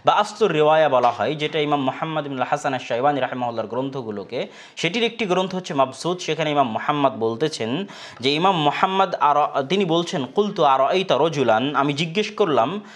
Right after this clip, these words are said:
যে কোনো লোক, "করা বিল ফারসিয়্যা ফিস সালাহ", সালাতে ফার্সিতে কোরআন তেলাওয়াত করলো, "ওয়া হুয়া ইহসিনুল আরাবিয়্যা", অথচ সে আরবি ভাষা ভালো জানে, তার সালাতের বিষয়ে আপনি কি বলবেন?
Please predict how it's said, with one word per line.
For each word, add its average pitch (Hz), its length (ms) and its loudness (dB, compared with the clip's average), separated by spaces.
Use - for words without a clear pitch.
যে 147 100 -2
কোনো 196 260 0
লোক, 175 460 2
"করা 185 280 4
বিল 151 180 -2
ফারসিয়্যা 160 560 2
ফিস 165 240 -6
সালাহ", 117 260 4
সালাতে 156 340 2
ফার্সিতে 175 400 -2
কোরআন 139 260 2
তেলাওয়াত 127 340 2
করলো, 113 360 -2
"ওয়া 160 100 4
হুয়া 180 160 4
ইহসিনুল 196 460 0
আরাবিয়্যা", 143 560 2
অথচ 220 360 0
সে 220 200 0
আরবি 139 360 2
ভাষা 123 340 -4
ভালো 113 280 0
জানে, 104 320 -2
তার 156 140 4
সালাতের 165 440 0
বিষয়ে 151 280 -4
আপনি 170 240 0
কি 208 160 -6
বলবেন? 98 320 -4